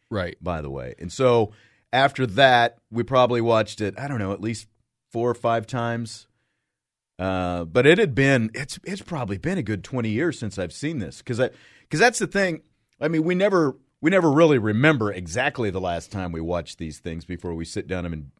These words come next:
Speaker 2: and do 'em for this podcast. But this one, I think it had been longer since I had seen The Sandlot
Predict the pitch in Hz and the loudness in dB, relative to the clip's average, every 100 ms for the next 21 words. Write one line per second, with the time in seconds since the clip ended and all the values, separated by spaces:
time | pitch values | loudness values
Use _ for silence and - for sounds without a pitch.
0 | - 82 76 95 85 78 76 - 131 156 | -10 -8 -6 -6 -6 -10 -10 -10 -10 -10
1 | 80 69 - 104 95 - _ _ _ _ | -8 -8 -6 -2 -2 -2 _ _ _ _
2 | _ _ _ _ - 113 196 - 151 127 | _ _ _ _ -6 2 2 2 0 0
3 | 120 117 113 127 113 120 120 101 131 113 | 0 -2 0 -2 -2 -2 -2 -2 -2 0
4 | 120 131 117 110 - 113 120 110 104 85 | -2 -2 -2 -6 -6 -6 -2 -2 -2 -6
5 | 113 110 107 104 101 92 - - 120 120 | -6 -4 -4 -6 -8 -10 -8 -4 -2 -2
6 | 95 87 78 73 | -2 -4 -6 -10